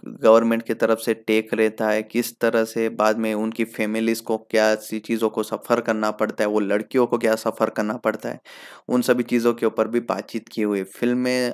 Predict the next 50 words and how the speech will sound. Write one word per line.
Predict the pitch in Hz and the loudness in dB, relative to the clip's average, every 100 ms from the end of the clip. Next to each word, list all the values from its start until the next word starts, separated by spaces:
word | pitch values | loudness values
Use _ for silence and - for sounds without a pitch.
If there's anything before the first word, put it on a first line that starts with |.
| - | -4
अदा | 107 113 | 0 0
शर्मा | 113 113 113 113 | 0 -2 0 0
देखने | 113 110 113 | 0 0 -4
को | 113 | -2
मिलेगी, | 110 110 110 110 110 - - - 120 | -2 0 0 0 -6 -12 -20 -4 0
जिन्होंने | 117 117 117 113 107 | 2 2 2 -2 -4
शालिनी | - 107 110 113 113 | 0 2 4 2 0
उन्नीकृष्णन | 107 113 113 113 - 113 | 0 -2 -2 -6 -4 -4
का | 113 110 | 0 2
रोल | 110 | 2
प्ले | 107 113 110 | 0 -2 -2
किया | - 107 | 0 2
हुआ | 107 | 2
है, | |
फातिमा | 107 107 104 110 110 | 0 -4 -2 -2 -2
बा, | 107 107 107 | 4 4 4
अ, | 113 - - - | 2 -8 -18 -10
जो | 113 113 110 110 107 | -6 -6 0 2 2
उनका | 107 107 110 | -2 -2 -2
कन्वर्ट | 107 110 113 110 | -2 -2 -4 -4
होने | 107 | -4
के | 104 110 | -2 0
बाद | 110 107 | 0 0
का | - | -2
नाम | 104 107 107 | -4 -4 -4
है, | 104 101 | -6 -4
योगिता | 110 110 107 110 110 - - - _ 113 | -2 -2 -2 -4 -6 -12 -20 -20 _ 2
बिहानी | 107 113 113 110 110 | 4 0 0 -2 -2
ने | 107 107 | -2 -2
निमहा | 107 107 113 107 | -2 -2 -4 -2
का | 110 | 0
रोल | 107 107 | 2 0
प्ले | 107 107 | -2 -6
किया | 104 107 | -2 -2
हुआ | |
है, | 104 | -4
सोनिया | - 110 107 107 | -4 -4 -4 -4
बालानी | 107 107 110 110 110 | -4 -2 -2 -2 -2
ने | 107 | -4
इस | 107 | -4
फ़िल्म | 110 107 | -6 -4
में | 104 | -2
आसिफा | 104 - 110 110 | -2 -4 -4 -4
का | 110 | -2
रोल | 107 107 | 0 -2
प्ले | 107 107 104 | -2 -4 -4
किया | - 107 | -2 -2
हुआ | 107 | 0
है, | 107 | -2
सिद्धि | - 113 110 117 113 110 | -2 -4 -2 0 2 0